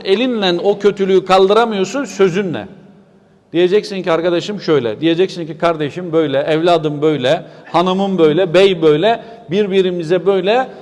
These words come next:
hayrı tavsiye edip kötülükten nehyetmenin yollarını arayacağız." Buna da gücün yetmiyor. Adama söylesen, "Sana ne?" diyor. Adama bir şey anlatıyorsun, "Sana mı derdi düştü?" diyor mesela.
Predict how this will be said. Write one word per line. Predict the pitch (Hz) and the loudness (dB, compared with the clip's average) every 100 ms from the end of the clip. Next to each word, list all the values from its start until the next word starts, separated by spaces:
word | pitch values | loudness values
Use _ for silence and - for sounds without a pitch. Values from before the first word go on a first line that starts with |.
| - - | -20 -20
hayrı | - - 170 196 226 196 | -18 -2 0 2 -2 0
tavsiye | 185 175 220 233 | 0 0 0 0
edip | 226 233 - | 0 -6 -6
kötülükten | 175 185 185 185 240 202 | -4 -4 -6 -6 -6 -4
nehyetmenin | 214 196 190 185 190 214 | -4 -2 -2 -4 -6 -8
yollarını | 247 180 180 185 202 | 0 0 2 2 2
arayacağız." | 196 160 131 117 107 - - - - | 0 0 -2 -6 -8 -12 -20 -20 -8
Buna | 156 285 320 | 0 2 4
da | |
gücün | 320 262 226 240 | 4 2 -2 0
yetmiyor. | 220 214 202 226 277 - - - | 2 2 -2 -2 -2 -4 -16 -10
Adama | 135 170 208 | -4 -2 -2
söylesen, | - 214 220 214 269 - | 0 2 2 0 -4 -8
"Sana | - 233 302 | 0 4 4
ne?" | 269 160 | 4 0
diyor. | 110 92 - - - _ _ | -4 -10 -20 -20 -20 _ _
Adama | 135 180 226 | -2 0 0
bir | 226 | -2
şey | 277 | 2
anlatıyorsun, | 269 240 220 214 220 277 277 | 2 2 -2 -2 -2 -4 -4
"Sana | - 247 285 | 2 4 4
mı | 277 | 4
derdi | 226 214 185 | 4 4 2
düştü?" | 170 156 156 127 | -4 -6 -8 -6
diyor | 113 117 | -6 -6
mesela. | 135 127 113 92 | -6 -6 -6 -10